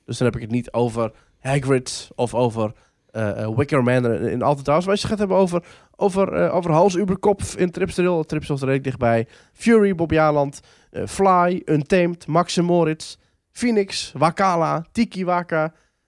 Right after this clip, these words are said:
eh, nieuwe Python zelfs nog. Ehm, en v-, vinden we nou niet dat de pretparken in, in Nederland en daarbuiten moeten investeren in andere dingen dan achtbanen? Nou,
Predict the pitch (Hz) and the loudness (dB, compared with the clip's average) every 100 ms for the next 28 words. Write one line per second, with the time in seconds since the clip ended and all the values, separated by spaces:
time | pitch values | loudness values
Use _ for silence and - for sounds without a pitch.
0 | _ - 131 165 196 156 - 240 220 202 | _ -4 -2 2 2 2 -2 0 0 0
1 | 185 190 185 190 190 - _ _ _ _ | 0 0 0 -2 -4 -6 _ _ _ _
2 | _ _ 160 170 165 160 _ _ _ _ | _ _ 0 2 0 -4 _ _ _ _
3 | _ _ _ - - - 143 143 135 139 | _ _ _ -20 -18 -8 -6 -6 -10 -12
4 | 147 - 233 190 160 185 - 160 - 156 | -8 -2 0 2 2 0 -2 -4 -4 -6
5 | 160 - 127 120 - 113 107 107 107 110 | -4 -2 -2 -4 -8 -6 -6 -6 -4 -2
6 | 110 104 107 - _ _ - 107 104 107 | -2 -4 -8 -18 _ _ -10 -8 -4 -4
7 | 104 107 107 107 - _ _ _ _ _ | -2 -2 -4 -8 -10 _ _ _ _ _
8 | _ _ _ 170 190 165 151 - 147 127 | _ _ _ -8 -2 0 -2 -2 0 0
9 | 127 - 262 226 170 147 127 117 - 190 | -2 -2 0 0 0 0 0 0 -2 -4
10 | 131 101 95 - _ _ _ 143 | -2 -4 -6 -18 _ _ _ -6